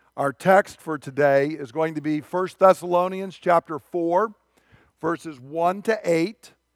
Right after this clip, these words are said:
The text is on the card you have there in front of you, and you can follow along up here on the screen as well or in your Bibles.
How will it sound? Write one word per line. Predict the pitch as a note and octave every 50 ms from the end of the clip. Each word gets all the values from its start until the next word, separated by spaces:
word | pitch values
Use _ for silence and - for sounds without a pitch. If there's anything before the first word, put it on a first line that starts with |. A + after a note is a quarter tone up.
| _ _ _ _ _ _ _ _ _ _ _ _ _ - - _ -
The | C3+ D3+
text | B2+ - D#3+ F3 F#3 F3+ - -
is | F#3+ F3 C#3
on | E3 F3 F3 E3+
the | D3
card | - - - E3+ E3+ F3 G3 G3+ F3+
you | G3
have | G3 G3 G3 F#3
there | G3 G3 G3
in | F#3+
front | E3+ - G3+ G3 F#3+
of | F#3+ G3
you, | G#3 A3 A3+
and | G3+ F3+
you | E3+
can | E3 - D#3 C#3
follow | - - F#3 F#3 F#3 G3 F#3+ F#3+
along | F#3 F3+ F3 E3+ F#3 F#3+ F3+
up | E3+ D3+ -
here | E3+ F3 E3+
on | E3 D#3+
the | D3+ B2+
screen | - - - F3 F3+ F#3 F#3+
as | F3 D3 A#2+
well | C3+ D#3+ E3 F3 F#3 G3+ G3 E3+
or | C#3+ D#3 D3+ D#3+ E3+
in | E3+ E3 D#3
your | D3
Bibles. | D3 B2 C3 D3+ D#3+ E3+ F#3 G#3 B3+ C#4+ A3+ _ _